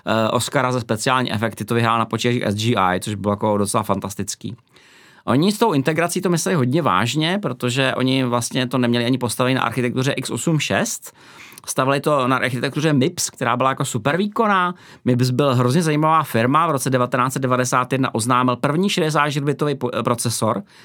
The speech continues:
mips R čtyři, eh, čtyři tisíce. Jenomže díky tomu, že celý svět se mořil s X osm šest nebo s nějakými jinými procesory, tak se to nedařilo moc prodávat.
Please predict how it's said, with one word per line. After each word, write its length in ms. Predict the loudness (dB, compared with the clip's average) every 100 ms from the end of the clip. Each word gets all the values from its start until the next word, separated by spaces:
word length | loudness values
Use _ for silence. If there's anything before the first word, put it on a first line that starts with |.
| -4
mips 320 | 0 0 -2 -6
R 160 | -6 -4
čtyři, 400 | -2 0 0 -2
eh, 200 | -6 -6
čtyři 280 | -6 -2 -2
tisíce. 480 | -2 -4 -4 -2 -4 -6 _ _ _ _ _ _ _ 0
Jenomže 640 | 2 4 2 2 0 0 -2
díky 320 | -2 0 0
tomu, 240 | 0 0
že 160 | 0 0
celý 280 | 0 -2 -2
svět 360 | -2 -2 -2
se 120 | 0 0
mořil 360 | 2 2 0
s 80 | -2
X 160 | -4 -4
osm 300 | -2 -2 0
šest 340 | 0 -2 -2
nebo 200 | -4 -4
s 40 |
nějakými 380 | -2 -2 -2 -2
jinými 220 | 0 -2
procesory, 600 | -2 -4 -4 -2 -2 -2
tak 200 | -2 -4
se 200 | -2 -4
to 160 | -2 -2
nedařilo 480 | 0 0 0 2 0
moc 180 | 0 -2
prodávat. 640 | -2 0 0 0 -2